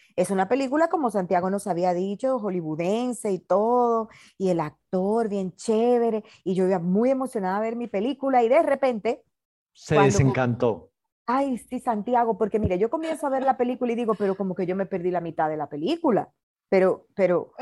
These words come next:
Speaker 1: ¿cómo así? Como que la película comienza por el final, como que, como que no entendí, no entendí que venden, no entendí,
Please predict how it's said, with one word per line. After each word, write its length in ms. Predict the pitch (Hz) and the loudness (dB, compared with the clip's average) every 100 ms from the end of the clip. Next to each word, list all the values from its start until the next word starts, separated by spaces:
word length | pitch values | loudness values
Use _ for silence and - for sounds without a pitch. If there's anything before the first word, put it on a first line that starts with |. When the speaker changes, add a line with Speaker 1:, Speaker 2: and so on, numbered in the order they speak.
| - | -6
Speaker 1:
¿cómo 240 | - 185 185 | 0 2 0
así? 600 | - 240 311 381 226 - _ _ | 0 2 4 4 2 -6 _ _
Como 180 | - 226 | -2 0
que 100 | 226 220 | 2 0
la 100 | 190 | -2
película 400 | 196 196 226 233 | -4 -2 0 -2
comienza 380 | 208 190 190 | -2 -6 -6
por 160 | 208 196 | -6 -4
el 80 | 175 | -4
final, 580 | - 151 165 214 226 226 | -4 -2 2 2 2 0
como 300 | 190 180 170 | -2 -4 -2
que, 240 | 185 147 - - - - | 0 0 -2 -20 -20 -4
como 300 | 202 196 185 | 0 2 2
que 140 | 208 | 2
no 180 | 190 214 | 4 4
entendí, 560 | 262 254 240 196 220 | 2 2 2 2 -2
no 80 | 226 | -2
entendí 440 | 208 220 240 226 214 | -4 -2 -2 -2 -2
que 180 | 208 | -2
venden, 580 | 165 190 214 220 202 202 | 0 0 -2 -2 -2 -2
no 80 | 196 | -2
entendí, 720 | 202 202 190 185 185 208 208 | -2 -2 -4 -4 -4 -4 -4